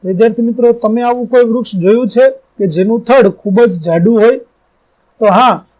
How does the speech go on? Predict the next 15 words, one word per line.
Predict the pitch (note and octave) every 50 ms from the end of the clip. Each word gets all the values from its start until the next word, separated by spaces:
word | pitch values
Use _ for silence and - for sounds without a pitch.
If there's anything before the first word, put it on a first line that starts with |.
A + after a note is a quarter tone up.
| _ _ F#3
વડ, | E3+ F3 G3+ A3 A#3 A#3 A3 A3 A3+ - _ _ _
લીમડો, | G3+ F#3 F#3 G#3 A3 A3 A#3 A#3 A3+ A#3 A#3 A#3 A#3 - _ _ _ _
પીપળો, | - A3+ G#3+ A#3+ B3 A3 A3+ A3+ A3+ A3+ - _ _ _ _ _
આ | A3 A3+
બધા | A3+ A#3+ A#3+ F#3+ B3+
એવા | C4+ C4+ C4+ C#4 C#4+
વૃક્ષો | C#4 B3+ C4+ B3+ - - C4+ B3+ A#3
છે | A#3 A3+ A3+ A3
કે | A3 A#3 G#3
જેનું | F3 C#3 D#3 F3+ F3+ A3+ B3+ -
થડ | - G#3+ A#3+ A#3 C4
છે | - - C4 C4+
તે | C4 C4 A3+
ખૂબ | A3 - - F#3+ A3 A3 A3 B3+
જાડું | E3 C#3 D#3+ D#3 D#3+ D#3+ A3 D4+ D4+ -